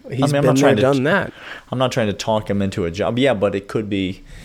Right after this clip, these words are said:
Speaker 2: if he goes there and thinks he's able to parlay that into an N F L head coaching job, if that's his goal. I don't know.
Speaker 1: Yeah, yeah, yeah.
Speaker 2: All that to say, that's, the cart is significantly before the horse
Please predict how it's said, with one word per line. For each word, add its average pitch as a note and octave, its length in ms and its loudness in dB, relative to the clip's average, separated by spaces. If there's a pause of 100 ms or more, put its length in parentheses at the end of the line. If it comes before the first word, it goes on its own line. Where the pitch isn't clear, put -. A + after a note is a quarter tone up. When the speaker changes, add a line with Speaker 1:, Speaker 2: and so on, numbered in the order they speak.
(200)
Speaker 2:
if G#2 120 -6
he A2 80 -2
goes G#2+ 460 0
there G2+ 360 4
and G2 220 -2
thinks G#2 240 -4
he's F#2+ 140 -6
able F#2+ 240 0
to E2+ 60 -4
parlay F2 400 0
that E2+ 240 0
into E2+ 220 -6
an E2 80 -4
N E2 100 -4
F E2+ 140 -8
L D#2+ 140 -2
head F2+ 220 -6
coaching F2 320 -8
job, D2 220 -4
if - 80 -14
that's - 220 -6
his - 140 -14
goal. - 220 -4
I C#3+ 100 4
don't G#2+ 140 0
know. F2+ 80 -2
Speaker 1:
Yeah, F2+ 120 0
yeah, D2 140 -2
yeah. G#1+ 180 -4
Speaker 2:
All D3+ 240 2
that C3+ 200 2
to A2 100 -4
say, F#2+ 800 0 (380)
that's, A2+ 240 -4 (180)
the B2+ 100 -2
cart C#3+ 400 2
is G#2+ 420 -2
significantly D3+ 1200 0
before A#2 440 0
the G2 100 0
horse G2+ 520 0